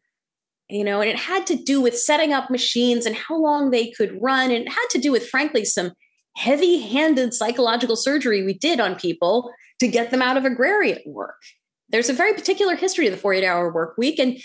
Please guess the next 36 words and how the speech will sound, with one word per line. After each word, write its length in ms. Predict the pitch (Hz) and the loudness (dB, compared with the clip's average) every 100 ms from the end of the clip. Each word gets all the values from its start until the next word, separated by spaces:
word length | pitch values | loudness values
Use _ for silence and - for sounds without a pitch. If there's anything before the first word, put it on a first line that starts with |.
| - | -4
in 120 | 214 | 0
some 160 | 254 370 | 2 2
ways 160 | 262 185 | 2 0
it's 200 | - - | -4 -2
good. 240 | 262 285 | 2 2
It 80 | 175 | 2
was 100 | 175 | 0
a 40 | |
protection 440 | 180 185 320 - 381 | -2 -2 -2 0 0
for 120 | 208 | 2
workers, 300 | 170 180 294 | 0 -2 -2
but 80 | 453 | 0
in 100 | 480 | 0
some 140 | 480 494 | 0 0
ways 160 | 466 | 0
it's 120 | 453 | 0
not 160 | 453 440 | -4 0
great. 240 | 480 - | 0 0
So 120 | - 247 | -2 -2
can 180 | - | 2
we 260 | 381 415 427 _ _ _ _ _ | 2 0 -2 _ _ _ _ _
defocus 1000 | - 302 - 370 320 262 233 - - - - _ _ _ _ _ - | 0 2 2 0 2 2 2 2 0 -4 -12 _ _ _ _ _ -2
on 200 | 233 233 | 0 2
that 240 | 202 185 | 0 0
number? 500 | 220 359 311 - - _ _ _ _ | 0 2 0 -2 -12 _ _ _ _
Because 380 | 233 240 240 240 | -2 0 -2 0
the 100 | 226 | 0
reality 560 | 247 320 415 294 196 - | 2 0 0 0 -2 -2
is 300 | 359 349 196 | 0 0 0
that 280 | 226 240 - | 0 -2 0
early 240 | 233 254 | 2 2
in 100 | 240 | 2
career 240 | 233 277 427 | 0 0 2
worker 280 | 185 170 180 | 0 -2 -2
might 240 | 196 - | -4 -2
say, 440 | - 359 214 214 | 0 2 0 -2